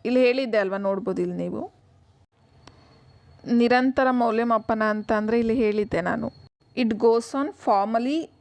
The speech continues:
informally throughout the year, ಅಥವಾ ಇಲ್ಲಿ ಇದು ಇಡೀ ವರ್ಷ ಔಪಚಾರಿಕವಾಗಿ ಅನೌಪಚಾರಿಕವಾಗಿ ನಡೆಯುವಂಥದ್ದು. ಮೀನ್ಸ್ ಪಾಠದ ಜೊತೆನೇ ಮಾಡೋ ಅಂಥದ್ದು, ಟೆಸ್ಟ್‌ಗಳು ಕೊಡೋ ಅಂಥದ್ದು, ಕ್ವಶನ್ಸ್ ಕೇಳೋ ಅಂಥದ್ದು, ಡಿಸ್ಕಷನ್ ಮಾಡೋ ಅಂಥದ್ದು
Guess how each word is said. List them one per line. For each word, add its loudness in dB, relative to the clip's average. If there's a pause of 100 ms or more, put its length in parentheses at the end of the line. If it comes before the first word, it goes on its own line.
(460)
informally 2
throughout 2
the -4
year, 0
ಅಥವಾ -4
ಇಲ್ಲಿ 0 (360)
ಇದು 2
ಇಡೀ 2
ವರ್ಷ 2
ಔಪಚಾರಿಕವಾಗಿ 0
ಅನೌಪಚಾರಿಕವಾಗಿ 0
ನಡೆಯುವಂಥದ್ದು. 0 (200)
ಮೀನ್ಸ್ -2 (180)
ಪಾಠದ 2
ಜೊತೆನೇ -2
ಮಾಡೋ 0
ಅಂಥದ್ದು, -2
ಟೆಸ್ಟ್‌ಗಳು 0
ಕೊಡೋ -2
ಅಂಥದ್ದು, -4
ಕ್ವಶನ್ಸ್ -4
ಕೇಳೋ -2
ಅಂಥದ್ದು, -2
ಡಿಸ್ಕಷನ್ 0
ಮಾಡೋ 2
ಅಂಥದ್ದು -2